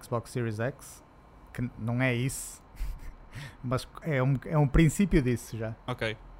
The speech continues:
Speaker 2: pronto. E pensa nisto tudo, não importa, tens isto tudo, se as empresas de jogos só fazem jogos de cocó.
Speaker 1: Sim.
Speaker 2: Pronto.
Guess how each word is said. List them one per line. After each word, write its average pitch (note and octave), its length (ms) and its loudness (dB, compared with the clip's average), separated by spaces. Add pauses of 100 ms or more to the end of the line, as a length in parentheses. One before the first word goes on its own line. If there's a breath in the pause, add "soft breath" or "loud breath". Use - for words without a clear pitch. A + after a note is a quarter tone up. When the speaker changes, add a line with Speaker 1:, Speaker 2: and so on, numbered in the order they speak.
Speaker 2:
pronto. A2 300 -4 (560)
E B2+ 400 -4 (1700)
pensa F3 220 -2
nisto E3+ 180 -2
tudo, G#3+ 300 -2 (580)
não F3 120 -2
importa, F#3+ 440 0 (380)
tens C#3+ 160 -2
isto D3+ 160 -8
tudo, F#3 240 -2 (400)
se - 160 -4
as D#3+ 100 0
empresas D#3+ 300 -2
de C#3+ 60 -8
jogos D#3 240 -2
só E3+ 100 -8
fazem D#3 280 -4
jogos D#3+ 440 -6 (420)
de C#3+ 80 -16
cocó. E3 340 -2 (800)
Speaker 1:
Sim. F#2+ 200 -8 (720)
Speaker 2:
Pronto. G#2 260 -2